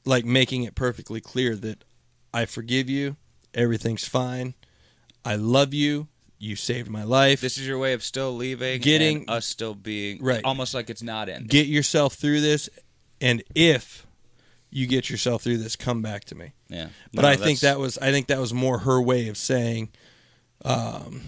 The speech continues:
Speaker 1: everything's fine.
Speaker 2: Like, no, we're on good terms.
Speaker 1: Right.
Speaker 2: If you can, basically, like, I don't think you will.
Speaker 1: Mm-hmm.
Speaker 2: But if you can find a cure, you're more than welcome to come back.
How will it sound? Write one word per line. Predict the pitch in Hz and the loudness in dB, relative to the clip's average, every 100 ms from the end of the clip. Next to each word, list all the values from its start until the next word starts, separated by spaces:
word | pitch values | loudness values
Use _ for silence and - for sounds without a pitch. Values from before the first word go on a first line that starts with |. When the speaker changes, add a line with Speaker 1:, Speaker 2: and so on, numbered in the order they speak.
| - - - - - | -16 -20 -20 -12 -2
Speaker 1:
everything's | 123 113 117 - | -2 -2 -8 -8
fine. | 104 82 127 _ _ _ _ _ _ _ _ _ _ - | -12 -14 -20 _ _ _ _ _ _ _ _ _ _ -4
Speaker 2:
Like, | 117 - - | -4 -4 -14
no, | 117 120 90 85 73 | -10 -8 -10 -14 -12
we're | 107 120 | -6 -4
on | 117 | -4
good | 110 110 | -6 -8
terms. | - 98 92 87 - | -8 -10 -12 -14 -8
Speaker 1:
Right. | 107 104 - - - - _ _ - | -6 -6 -8 -20 -20 -20 _ _ -8
Speaker 2:
If | 101 113 | -6 -6
you | |
can, | 107 127 135 131 143 - - _ _ 107 | -4 -2 -2 -6 -10 -16 -20 _ _ -8
basically, | 131 139 123 - 107 95 | -6 -4 -8 -8 -8 -8
like, | - 98 - | -8 -10 -8
I | 107 | -6
don't | 127 139 | -6 -6
think | 127 123 | -10 -10
you | |
will. | 110 90 76 - _ _ _ | -8 -8 -8 -16 _ _ _
Speaker 1:
Mm-hmm. | 135 117 120 - _ _ _ | -18 -16 -18 -20 _ _ _
Speaker 2:
But | 104 | -10
if | 101 | -8
you | 107 | -8
can | - 131 117 | -4 -4 -4
find | 113 104 95 | -6 -8 -8
a | |
cure, | - 98 90 87 - _ - | -10 -8 -8 -10 -16 _ -14
you're | 92 | -10
more | 92 95 | -8 -8
than | 98 95 | -8 -10
welcome | 92 82 85 | -14 -16 -18
to | 80 | -20
come | 80 | -20
back. | - - | -20 -20